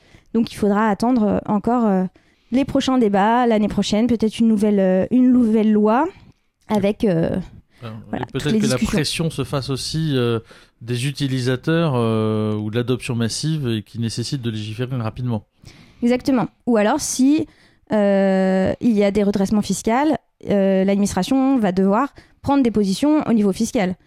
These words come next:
Speaker 1: Donc, ça veut dire qu'il va falloir qu'ils se mettent d'accord aussi.
Speaker 2: Donc, finalement, on attend, on, on déclenche pas un rescrit, euh, tout seul, qui est, euh,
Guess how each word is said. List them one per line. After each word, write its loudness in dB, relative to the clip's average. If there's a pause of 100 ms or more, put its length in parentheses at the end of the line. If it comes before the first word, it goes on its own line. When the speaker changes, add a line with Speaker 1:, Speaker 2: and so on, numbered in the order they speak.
(240)
Speaker 1:
Donc, 0
ça 0
veut 2
dire -2
qu'il -4
va 2
falloir 0
qu'ils -4
se -2
mettent -2
d'accord 0
aussi. -2 (260)
Speaker 2:
Donc, -4
finalement, -2
on -4
attend, -4
on, -4
on -4
déclenche -4
pas -2
un -2
rescrit, -2 (380)
euh, 0
tout -4
seul, 0 (200)
qui -2
est, 2
euh, 0